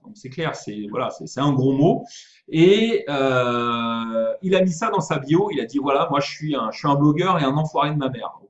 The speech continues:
quelque chose comme ça. Donc évidemment, ça a été cascade de, euh, de, de commentaires.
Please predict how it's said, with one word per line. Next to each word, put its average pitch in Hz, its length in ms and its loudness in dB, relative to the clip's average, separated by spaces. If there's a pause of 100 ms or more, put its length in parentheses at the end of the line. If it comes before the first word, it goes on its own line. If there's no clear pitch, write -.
(160)
quelque 147 140 -6
chose - 160 -8
comme 135 140 -8
ça. - 220 -14
Donc 131 180 -8
évidemment, 208 420 -2
ça 226 160 -4
a 147 40 2
été 151 260 -4
cascade 185 680 -4 (380)
de, 170 540 4
euh, 120 400 -2 (100)
de, 127 240 -4
de 131 180 -6
commentaires. 131 480 -6